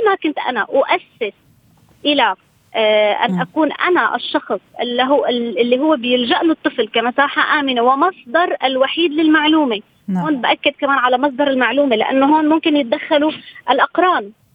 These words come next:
Speaker 1: في إعطاء المعلومات الخاطئة.
Speaker 2: صحيح.
Speaker 1: ممكن تتدخل
Speaker 2: ممكن المصادر
Speaker 1: السوشيال
Speaker 2: تكون
Speaker 1: ميديا،
Speaker 2: خاطئة كمان.
Speaker 1: وأنا أشير،
Speaker 2: مهم.
Speaker 1: نعم، والسوشيال ميديا والموارد ال-، الإلكترونية المفتوحة بعمر مبكر جدا. أنا يأتيني أطفال في عمر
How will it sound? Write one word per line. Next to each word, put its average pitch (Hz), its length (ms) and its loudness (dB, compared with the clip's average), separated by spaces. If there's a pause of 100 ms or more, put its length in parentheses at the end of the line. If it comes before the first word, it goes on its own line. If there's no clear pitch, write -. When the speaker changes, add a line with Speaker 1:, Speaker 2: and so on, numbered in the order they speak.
(220)
Speaker 1:
في 262 160 -2
إعطاء 285 360 0
المعلومات 220 520 -2
الخاطئة. 370 680 -2
Speaker 2:
صحيح. 180 340 -8
Speaker 1:
ممكن 262 300 -2
تتدخل 226 260 -2
Speaker 2:
ممكن 202 160 -4
المصادر 185 420 0
Speaker 1:
السوشيال 285 160 0
Speaker 2:
تكون 220 100 2
Speaker 1:
ميديا، 220 120 2
Speaker 2:
خاطئة 240 340 0
كمان. - 220 0
Speaker 1:
وأنا 285 380 0
أشير، 285 360 0 (280)
Speaker 2:
مهم. 190 300 -4
Speaker 1:
نعم، 220 380 0 (120)
والسوشيال 254 640 -2
ميديا 240 320 0
والموارد 220 1400 2
ال-، 208 460 -6 (380)
الإلكترونية 262 1080 0
المفتوحة 277 720 -2
بعمر 233 400 -4
مبكر 254 400 0
جدا. 226 440 -6
أنا 233 240 0 (400)
يأتيني 302 540 2
أطفال 277 280 0
في 240 120 -10
عمر 214 320 -4